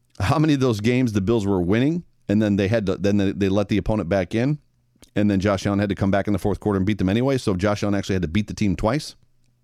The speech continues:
because it's been several. <laughs> But Josh Allen is clutch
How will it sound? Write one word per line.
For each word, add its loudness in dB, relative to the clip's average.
because 0
it's -2
been 2
several. -2
<laughs> -4
But 0
Josh 0
Allen 2
is -2
clutch -2